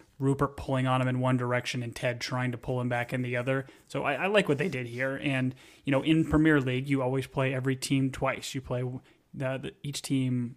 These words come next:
in your home field and in their away stadium. So this is, like, the first meetup of what we'll,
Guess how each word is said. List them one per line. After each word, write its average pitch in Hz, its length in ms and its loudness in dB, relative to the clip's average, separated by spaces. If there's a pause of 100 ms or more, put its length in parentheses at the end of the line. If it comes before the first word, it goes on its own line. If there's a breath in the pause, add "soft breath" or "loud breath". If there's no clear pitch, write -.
in 127 280 -4
your 123 80 -6
home 180 300 4
field 214 460 0
and 143 440 2
in 139 160 0
their 139 300 0
away 139 320 -2
stadium. - 480 -6 (300 loud breath)
So 127 340 0
this 131 200 -2
is, 139 100 0
like, 127 200 -2
the 135 100 -2
first 143 340 0
meetup 131 440 2
of 123 240 -4
what 131 160 -4
we'll, 127 340 -6